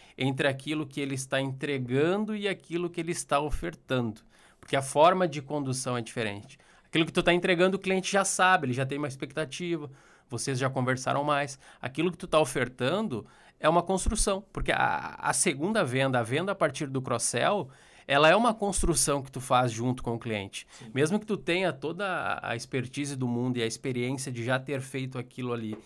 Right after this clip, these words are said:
Speaker 1: e ter essa repetição em outros, inúmeros momentos, tu precisa fazer essa construção do cli-, com o cliente e definir em conjunto com ele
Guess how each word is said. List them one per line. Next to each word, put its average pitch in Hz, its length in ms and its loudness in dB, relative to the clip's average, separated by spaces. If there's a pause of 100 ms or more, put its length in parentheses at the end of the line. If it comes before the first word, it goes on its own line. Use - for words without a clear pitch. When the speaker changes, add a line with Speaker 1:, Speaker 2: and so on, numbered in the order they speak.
(260)
Speaker 1:
e 131 60 -6
ter 139 280 0
essa 151 240 0
repetição 131 640 -4
em 117 80 -4
outros, 123 420 -6
inúmeros 120 420 -4
momentos, 123 640 -6 (440)
tu 135 120 -12
precisa 143 380 2
fazer 160 240 2
essa 165 180 0
construção 143 580 -4
do 139 140 -4
cli-, 127 200 -8
com - 180 -8
o 131 40 -4
cliente 131 560 -4
e 139 120 -4
definir 147 340 -2
em 180 80 0
conjunto 165 640 -2
com 151 100 -4
ele 156 220 0